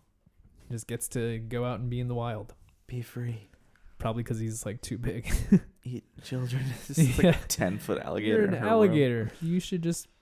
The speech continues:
Speaker 1: go.
Speaker 2: <laughs>
Speaker 1: We can't
Speaker 2: Take the
Speaker 1: keep
Speaker 2: ladder.
Speaker 1: you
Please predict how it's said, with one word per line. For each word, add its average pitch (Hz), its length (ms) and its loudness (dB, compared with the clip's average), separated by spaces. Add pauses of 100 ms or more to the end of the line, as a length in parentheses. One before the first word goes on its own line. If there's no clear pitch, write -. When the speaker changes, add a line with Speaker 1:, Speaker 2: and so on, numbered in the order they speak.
(340)
Speaker 1:
go. 117 480 2 (720)
Speaker 2:
<laughs> 135 60 -2 (1300)
Speaker 1:
We 147 80 -4
can't 139 200 -2
Speaker 2:
Take 135 60 -8
the 123 120 4
Speaker 1:
keep 107 100 2
Speaker 2:
ladder. - 180 0
Speaker 1:
you - 60 -4